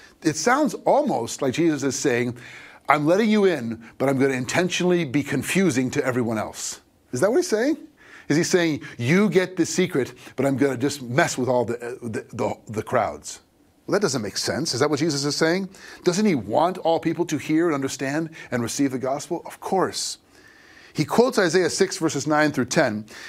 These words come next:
uh, to so, show that he's fulfilling this prophecy. And in this passage, Isaiah is saying, "There will be those who cannot and will not hear." To drive home his point, here's, here's what he's saying.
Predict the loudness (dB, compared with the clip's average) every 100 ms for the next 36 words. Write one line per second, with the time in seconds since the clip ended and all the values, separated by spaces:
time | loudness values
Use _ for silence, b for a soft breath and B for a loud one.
0 | B B -2 -2 -2 0 2 0 -2 -2
1 | 0 0 0 0 2 2 0 0 0 0
2 | -4 -2 0 2 2 0 0 0 0 0
3 | 0 0 2 2 2 0 0 0 0 B
4 | B 0 2 4 2 2 2 0 0 -4
5 | -6 B B 2 2 2 -4 B 0 2
6 | 4 2 0 -2 -2 2 2 2 0 -2
7 | -2 0 2 0 -10 _ _ _ _ _
8 | _ _ -14 -4 2 4 4 2 0 -2
9 | -2 2 0 2 0 2 0 0 0 -2